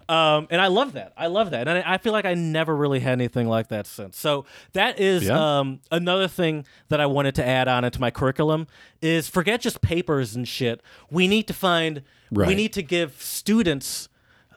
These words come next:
Speaker 1: uh, the free, especially with, you know, these days in schools, kids, every kid is given, like, a laptop or an iPad or something, which has
Speaker 2: Right.
Speaker 1: GarageBand, iMovie,
Speaker 2: Yep.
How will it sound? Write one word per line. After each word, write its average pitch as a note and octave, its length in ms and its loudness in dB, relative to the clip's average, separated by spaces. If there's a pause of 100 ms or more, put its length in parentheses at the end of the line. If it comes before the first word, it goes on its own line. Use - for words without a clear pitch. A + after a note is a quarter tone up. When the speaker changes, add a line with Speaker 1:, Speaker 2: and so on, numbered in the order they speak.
(140)
Speaker 1:
uh, F3+ 80 4
the D#3 240 2
free, F#3+ 300 0
especially D4+ 340 0
with, B3 240 0 (200)
you A3+ 80 0
know, A3 140 -2 (160)
these A#3+ 280 -2
days B3+ 220 -2
in G3+ 60 -4
schools, G3+ 380 -2 (240)
kids, A#3 360 0
every C4 240 2
kid G#3+ 260 0
is E3+ 120 0
given, D#3+ 360 2 (220)
like, E3+ 160 0
a D#3 60 2
laptop D#3 560 2
or D#3+ 80 2
an D3 60 -2
iPad D#3 500 0
or E3 60 0
something, E3+ 400 -2 (200)
which E3 140 0
has E3 200 0
Speaker 2:
Right. C3+ 460 4
Speaker 1:
GarageBand, D3+ 440 0 (280)
iMovie, D#3 880 2
Speaker 2:
Yep. - 40 -20